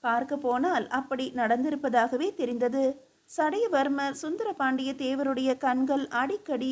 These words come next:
ஐயத்தின் அதிகாரத்தை மறைமுகமாகவே கண்டகோபாலனை நோக்கி பேசியது. ஆழ்ந்த சின சிந்திப்புடன் சிறிது நேரம் வரை செயல் மறந்திருந்த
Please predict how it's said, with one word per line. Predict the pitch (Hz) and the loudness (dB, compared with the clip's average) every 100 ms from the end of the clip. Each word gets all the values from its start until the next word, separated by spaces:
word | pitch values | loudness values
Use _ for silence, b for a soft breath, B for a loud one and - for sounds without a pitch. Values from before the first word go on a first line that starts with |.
| - | -2
ஐயத்தின் | 247 254 277 277 285 262 | -4 -2 -4 -4 -4 -2
அதிகாரத்தை | 247 240 254 269 254 247 254 320 B B B | -2 -2 -2 0 0 0 -4 -4 B B B
மறைமுகமாகவே | 269 311 415 359 269 247 247 262 254 254 - | 2 2 0 -2 -2 2 2 2 0 -2 -4
கண்டகோபாலனை | 294 330 403 269 240 262 254 262 262 | -4 -4 -2 0 2 4 2 2 -2
நோக்கி | 247 254 277 | -4 -6 -8
பேசியது. | 294 233 254 226 254 285 285 285 b b b b | -6 -6 -6 -6 -4 -2 -2 -4 b b b b
ஆழ்ந்த | 247 247 262 269 262 - | 2 2 2 2 0 -2
சின | - 302 392 | -4 -2 -2
சிந்திப்புடன் | - 247 262 262 277 254 302 | -4 -4 -4 -4 -2 -2 -2
சிறிது | 320 269 262 | -2 -4 -2
நேரம் | 247 254 285 269 | -2 0 2 2
வரை | 254 262 | 2 0
செயல் | 339 302 320 403 | -2 -4 -4 -2
மறந்திருந்த | 320 247 247 254 254 254 | 0 0 0 -2 -2 0